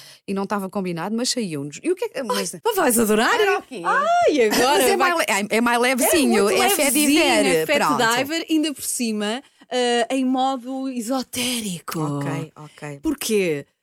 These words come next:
Speaker 2: Ah, houve uma, uma astróloga.
Speaker 1: Sim.
Speaker 2: Atenção que eu não acredito nada dos signos e não sei quê.
Speaker 1: Uhum.
Speaker 2: Já houve um tempo e eu agora acho que, pronto, cada um
Speaker 1: Sim.
Speaker 2: sabe de si, não é?
Speaker 1: Ok.
Speaker 2: Mas uma astróloga falou com aquele canal, o We Entertainment Channel,
Speaker 1: Ok.
Speaker 2: sobre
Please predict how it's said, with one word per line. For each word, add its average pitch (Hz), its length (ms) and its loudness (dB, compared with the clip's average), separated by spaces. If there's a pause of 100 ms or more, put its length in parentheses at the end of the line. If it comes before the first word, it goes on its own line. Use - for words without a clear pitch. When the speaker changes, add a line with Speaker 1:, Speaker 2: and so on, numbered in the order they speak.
Speaker 2:
Ah, 190 320 -2
houve 247 520 0
uma, 233 500 0
uma 226 140 0
astróloga. 175 880 -2
Speaker 1:
Sim. 180 500 -6
Speaker 2:
Atenção 220 360 -2
que 233 100 -10
eu 247 40 -4
não 240 140 -6
acredito 202 760 -12
nada 190 260 -6
dos 180 240 -10
signos 190 340 -6
e 185 60 -4
não 180 100 -4
sei 170 160 -8
quê. 196 280 -4
Speaker 1:
Uhum. 180 60 -4
Speaker 2:
Já 220 200 2
houve 233 220 2
um 214 100 -2
tempo 208 280 -2
e 208 40 2
eu 208 60 2
agora 196 340 0
acho 185 240 -6
que, 175 500 -6 (380)
pronto, 392 400 -4
cada 214 260 0
um 190 340 0
Speaker 1:
Sim. 208 80 -2
Speaker 2:
sabe 185 180 -2
de - 60 -8
si, 165 200 -4
não 175 80 -2 (140)
é? 165 40 -4
Speaker 1:
Ok. 165 140 -10 (260)
Speaker 2:
Mas 220 140 -2
uma 269 120 2
astróloga 220 540 -2
falou 226 380 -2
com 208 420 -8
aquele 185 300 -4
canal, 196 400 -2
o 180 100 -4
We 220 120 -4
Entertainment 196 680 -6
Channel, 233 380 -4 (200)
Speaker 1:
Ok. 160 400 -6
Speaker 2:
sobre 233 720 2